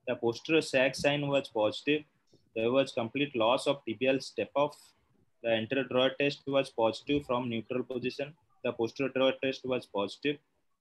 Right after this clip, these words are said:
The valgus stress test was positive. It was grade three at, uh, thirty degree and zero degree. The dial was negative. Genu recurvatum external rotation was negative. There was no distal neurovascular deficit. Now these are,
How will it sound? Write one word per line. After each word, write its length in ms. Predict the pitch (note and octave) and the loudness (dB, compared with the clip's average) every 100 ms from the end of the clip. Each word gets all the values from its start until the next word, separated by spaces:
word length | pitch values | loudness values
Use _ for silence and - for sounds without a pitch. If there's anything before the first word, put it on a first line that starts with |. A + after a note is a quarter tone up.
| _ _ | _ _
The 80 | A#2+ A2+ | 0 4
valgus 340 | A2+ A#2+ C#3+ C#3+ | 4 4 2 2
stress 260 | C3 C3+ - | 0 0 2
test 280 | D3+ D3 | 2 2
was 220 | D3 D3 C#3+ | 4 2 2
positive. 500 | B2 - - D#3 D3 | 0 0 -2 -2 -2
It 180 | A#2 B2+ | -4 -2
was 180 | B2+ A#2 | -2 0
grade 320 | D#3 C3 - - | 2 2 0 0
three 220 | C#3+ D3 C#3 B2 | 4 6 6 4
at, 280 | A#2 - A2+ | 0 0 2
uh, 520 | A2 G#2 G2 F#2+ F2 - _ _ | 4 2 0 0 -4 -10 _ _
thirty 220 | G#2 B2 | -8 -4
degree 260 | A#2+ B2 C3+ | -2 0 0
and 200 | B2 A2+ | 0 -2
zero 220 | G#2+ A2 | 0 0
degree. 340 | A#2 A#2 D3 - _ _ _ - | 0 -2 -6 -10 _ _ _ -4
The 120 | A2+ | 0
dial 320 | G#2+ G#2+ C3 | 2 2 4
was 340 | C#3+ D3+ C#3+ C3 | 4 4 2 -2
negative. 520 | B2 A#2 - D3 E3 - _ _ - A2 | -2 -4 0 0 0 -6 _ _ -6 0
Genu 260 | A#2+ D3+ C#3+ | 2 4 4
recurvatum 580 | C#3 C#3+ C#3 C#3 D3 C3+ | 2 0 0 -2 -2 -4
external 400 | - C3+ C#3 C3+ | -6 -8 -6 -4
rotation 600 | B2 C3 B2 C3 C3 B2+ | -4 -6 -8 -10 -10 -2
was 260 | A#2+ A#2 | -2 -2
negative. 420 | A2 G2+ G2+ C#3+ D3+ _ | -6 -8 -4 -4 -4 _
There 140 | A2 A2 | -4 -2
was 240 | A#2+ A#2 | -2 -2
no 180 | A#2 C#3 | -6 -6
distal 320 | - - B2 | -4 -6 -8
neurovascular 680 | A#2 G#2+ G#2 G2+ - A2 A2 - | -10 -10 -10 -12 -8 -6 -6 -6
deficit. 380 | - - - - _ _ _ _ _ _ _ _ _ _ _ _ _ _ _ _ _ _ - | -12 -12 -20 -20 _ _ _ _ _ _ _ _ _ _ _ _ _ _ _ _ _ _ -4
Now 160 | B2 | -2
these 180 | A#2+ A#2+ | 0 6
are, 240 | D3+ D#3+ | 8 8